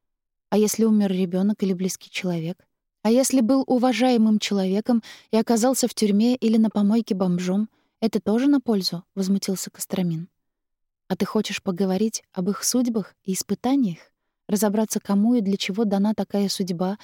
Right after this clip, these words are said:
или тебе интересней твоя жизнь?" Ровным тоном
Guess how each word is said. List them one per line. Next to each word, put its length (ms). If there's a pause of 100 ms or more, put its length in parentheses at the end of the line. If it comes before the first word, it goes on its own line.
(220)
или 160
тебе 240
интересней 480
твоя 380
жизнь?" 360 (240)
Ровным 400
тоном 360